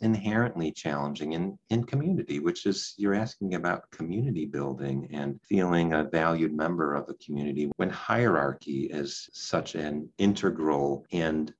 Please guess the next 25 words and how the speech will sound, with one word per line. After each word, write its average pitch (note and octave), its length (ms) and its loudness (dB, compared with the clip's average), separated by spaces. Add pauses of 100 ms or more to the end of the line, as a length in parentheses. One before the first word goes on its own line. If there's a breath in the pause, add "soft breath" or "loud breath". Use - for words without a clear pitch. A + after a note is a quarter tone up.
(120)
ugly G#2+ 540 2 (100)
part D2 380 -6
of C2+ 400 -6
business D2 600 0
and D2+ 220 0
medical D2+ 360 -4
practice. - 920 -10 (560 soft breath)
These C3+ 180 2
are F#2+ 80 4
incredibly F2+ 480 2
complicated D#2 920 -4
dimensions D2 840 -6 (440 soft breath)
that D#2 500 -4
leave G2 640 6 (220)
good G#2 240 8
human F#2 340 2
beings D#2 640 -2
who F#2+ 200 2
are F2 420 2 (280)
in G2+ 180 2
themselves F2 640 -2 (120)
all G#2 360 0
of F2 160 -4 (160)
equal F#2+ 500 2
value, A#2+ 800 2